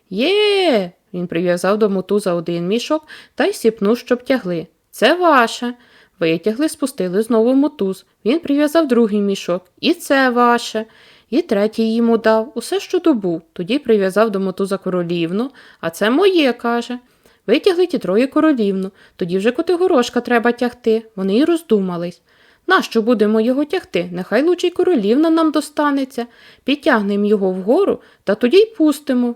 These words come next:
Він упаде та й уб'ється». А Котигорошко та й догадався, що вони вже надумали щось.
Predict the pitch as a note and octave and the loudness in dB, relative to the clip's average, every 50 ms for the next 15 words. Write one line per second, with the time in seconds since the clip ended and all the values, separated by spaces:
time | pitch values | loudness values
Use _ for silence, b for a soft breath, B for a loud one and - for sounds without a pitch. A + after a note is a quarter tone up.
0 | - - F#3+ G#3+ G#3+ G3+ - - E3+ E3+ F3 B3+ F4 - - G#3+ A3 B3 C#4 C4 | -4 -2 0 0 0 0 0 -2 -4 -2 0 -2 -2 0 0 0 0 0 -2 -2
1 | - F#3 F3+ F3 F3+ - - - F#3+ G3 b b b b b b b b F#3 - | -4 -6 -4 -4 -6 -6 -10 -14 -14 -14 b b b b b b b b -6 -4
2 | A3+ - A#3+ A3 G#3+ A3 A#3+ A#3+ A#3+ - G3+ - G3 F#3+ E3+ F#3 F#3 F#3 F3 E3 | 2 2 4 4 6 4 4 4 2 -2 -4 -4 -4 -2 -2 -2 -2 -2 -2 -2
3 | F#3 A3+ D4+ E4 - - F#4 F4 - - E4 D#4+ D#4 C#4+ A#3+ - B3 B3+ C#4+ D4+ | 0 -2 -2 -2 -4 -6 -6 -4 -4 -4 -2 0 0 0 0 0 0 0 0 0
4 | D4+ D#4+ C4+ A3 G3 F#3 F3+ E3+ F3 E3+ - - - G#3+ E3+ - - | 0 0 0 2 0 -2 -2 -4 -6 -8 -8 -8 -6 -6 -6 -6 -8